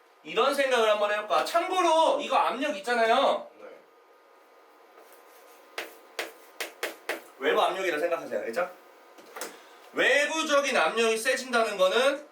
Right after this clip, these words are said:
Speaker 1: 축소가 된다는 얘기야. 그러면 얘가 이제 어떻게 돼? 작아지지?
Speaker 2: 네.
Speaker 1: 그러니까 압력이 세지면 부피는 감소한다. 그 얘기야.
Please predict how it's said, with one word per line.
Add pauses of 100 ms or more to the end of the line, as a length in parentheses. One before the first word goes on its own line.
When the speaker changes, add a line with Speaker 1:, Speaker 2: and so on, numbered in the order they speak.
Speaker 1:
축소가
된다는
얘기야. (680)
그러면
얘가
이제
어떻게
돼?
작아지지?
Speaker 2:
네. (180)
Speaker 1:
그러니까 (180)
압력이
세지면
부피는
감소한다.
그
얘기야.